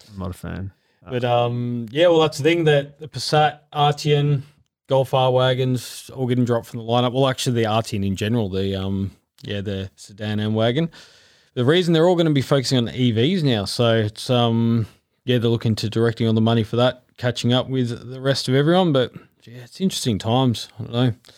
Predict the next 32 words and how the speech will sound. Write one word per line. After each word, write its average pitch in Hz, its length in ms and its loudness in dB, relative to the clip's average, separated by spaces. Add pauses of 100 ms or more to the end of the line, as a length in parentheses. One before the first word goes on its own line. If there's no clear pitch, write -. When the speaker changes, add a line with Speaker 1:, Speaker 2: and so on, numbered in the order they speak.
(600)
Speaker 2:
It's, - 100 -20
um, 117 440 2 (640)
yeah, 123 200 -2
like 120 200 -4
I - 20 -10
said, 120 280 -6
big 123 160 -4
fan 131 280 0
of 131 100 4
that. 147 220 0
But 131 220 -2 (680)
wagon-wise, 143 640 4
there's 127 120 -2
not, 135 280 2
not 143 200 0
actually 123 260 -2
much 117 380 -2
left. 120 240 0
So 110 440 0 (120)
we 107 120 -18
got 113 200 -4
the 110 60 -12
Skoda 120 560 0
Superb. 143 800 0 (300)
Um, 117 500 -2
hopefully 131 380 -2
that 127 200 0
comes 123 240 2
out. 131 140 2
They 120 60 -2
haven't 110 240 -2
fully 117 580 -4